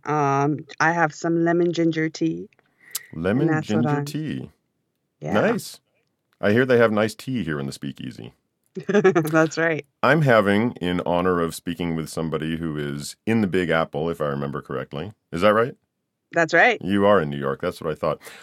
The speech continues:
Speaker 2: I am
Speaker 1: Yeah.
Speaker 2: having a, uh, specialty of the house here. It's called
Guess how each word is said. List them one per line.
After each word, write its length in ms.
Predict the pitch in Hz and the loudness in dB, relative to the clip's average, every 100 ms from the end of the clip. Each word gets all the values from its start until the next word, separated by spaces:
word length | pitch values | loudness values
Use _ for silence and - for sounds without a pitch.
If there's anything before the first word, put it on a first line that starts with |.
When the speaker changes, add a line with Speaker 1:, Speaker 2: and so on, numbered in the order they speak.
| - | -6
Speaker 2:
I 140 | - 110 | 2 4
am 100 | 123 | 6
Speaker 1:
Yeah. 120 | 170 | 6
Speaker 2:
having 380 | 95 92 95 98 | 4 4 2 0
a, 260 | 80 80 80 | -2 -2 -2
uh, 240 | 73 69 | -2 -2
specialty 440 | - 135 135 123 120 | 0 2 2 0 0
of 80 | |
the 80 | 92 | 0
house 280 | 87 98 101 | 0 -2 -2
here. 300 | 76 71 90 - | -6 -6 -8 -8
It's 260 | 80 - | -8 -8
called 520 | - 92 90 87 87 | -10 -2 0 0 -4